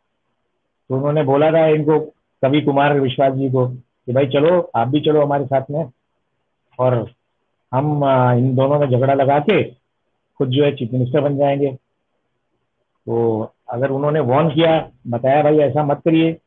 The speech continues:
है ना, पंजाब एक border का सूबा है, security issues भी है उसमें, terrorism से बाहर निकला है, तो वहां तक उन्होंने यहाँ तक बोला कि, "भाई ठीक है,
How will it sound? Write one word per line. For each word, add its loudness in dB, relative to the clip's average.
है -4
ना, 0
पंजाब 2
एक 0
border 2
का 2
सूबा 0
है, 2
security 2
issues 0
भी 0
है 2
उसमें, -4
terrorism 2
से 2
बाहर 2
निकला 0
है, -2
तो -6
वहां 0
तक 0
उन्होंने 2
यहाँ 2
तक 2
बोला 2
कि, 0
"भाई 2
ठीक -2
है, 2